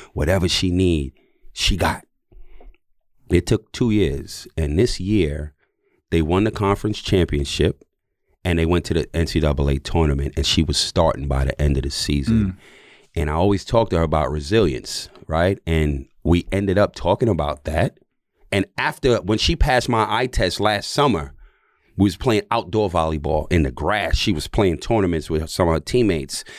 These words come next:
Speaker 1: Obviously, she was out of shape, and, um, but she was playing instinctively, and that's what you need. You need to pass the mental test throughout all the rehab. You need to believe that you can still move
Speaker 2: Mm.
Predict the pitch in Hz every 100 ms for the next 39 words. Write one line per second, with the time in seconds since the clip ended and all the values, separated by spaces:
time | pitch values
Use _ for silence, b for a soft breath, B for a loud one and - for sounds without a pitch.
0 | B B 104 104 90 98 87 92 87 85
1 | 76 - - 98 80 80 76 71 71 -
2 | 73 71 67 71 B B B - - -
3 | 82 - - 113 127 98 78 78 - 82
4 | - - 120 - 73 73 65 80 76 82
5 | - 82 87 82 120 87 69 80 78 -
6 | 80 78 - 76 98 - 76 - 73 -
7 | 85 78 82 - 90 98 90 123 104 80
8 | 73 73 117 120 95 95 85 90 131 107
9 | 87 78 - b b b b b 113 90
10 | 98 139 101 - 104 82 101 156